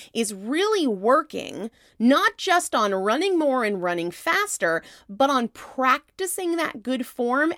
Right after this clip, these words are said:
and also practicing my breathing. Because when I'm not in control of my breathing, even though my body can keep going, my legs don't feel tired, that endurance piece, being able to process and deliver oxygen throughout the body,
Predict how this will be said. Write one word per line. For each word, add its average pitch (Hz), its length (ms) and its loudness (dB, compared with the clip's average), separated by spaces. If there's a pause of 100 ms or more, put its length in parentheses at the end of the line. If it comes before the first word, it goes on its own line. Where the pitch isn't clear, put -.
and 269 220 2 (100)
also 294 540 2
practicing 180 680 -4
my 196 140 -4
breathing. 220 640 -4 (400)
Because 302 440 -2
when 254 160 0
I'm 349 220 2
not 339 160 2
in 262 160 0
control 214 480 -2
of 185 80 -2
my 175 160 -4
breathing, 202 560 -4
even 359 240 -2
though 285 160 2
my 196 240 0 (200)
body 247 420 6
can 202 240 -4
keep 196 240 -8
going, 214 340 2
my 170 140 0
legs 196 500 0
don't 190 220 -2
feel 180 200 -4
tired, 262 540 0 (400)
that 214 260 2
endurance 233 800 0
piece, 202 320 -8
being 226 260 -6
able 214 200 -4
to - 120 -12
process 240 640 -2
and 202 100 -2
deliver 196 360 2
oxygen 208 480 0
throughout 202 320 0
the 170 40 -6
body, 262 380 2